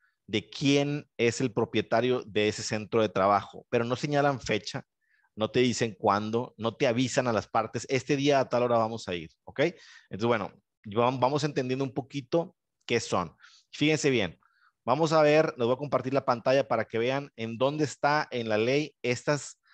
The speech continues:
diligencias para mejor proveer. Son muy interesantes y serán todavía más. Ahorita les voy a, les voy a explicar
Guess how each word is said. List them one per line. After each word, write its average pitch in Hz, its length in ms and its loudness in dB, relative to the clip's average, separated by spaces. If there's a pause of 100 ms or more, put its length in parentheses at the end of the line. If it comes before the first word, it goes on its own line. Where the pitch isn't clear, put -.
(240)
diligencias 131 800 0
para 120 220 -2
mejor 110 340 -2
proveer. 131 320 4
Son 143 320 -8
muy 139 380 -2
interesantes 143 960 0 (360)
y 139 180 4
serán 139 600 2
todavía 160 580 6
más. 131 380 0
Ahorita 123 300 0
les 143 120 0
voy 131 240 0
a, 143 300 0
les 110 200 -4
voy 117 200 0
a 139 160 0
explicar 123 760 -2